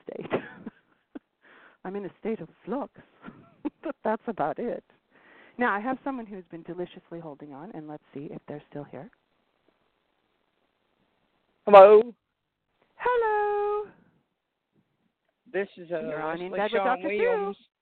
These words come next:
Speaker 2: This is Wesley Sean Williams. How you doing?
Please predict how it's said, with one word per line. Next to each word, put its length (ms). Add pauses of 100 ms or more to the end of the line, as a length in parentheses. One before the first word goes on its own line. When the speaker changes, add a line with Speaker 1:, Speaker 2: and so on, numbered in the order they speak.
(1160)
Speaker 2:
This 220
is 140
Wesley 520
Sean 280
Williams. 440
How 140
you 220
doing? 340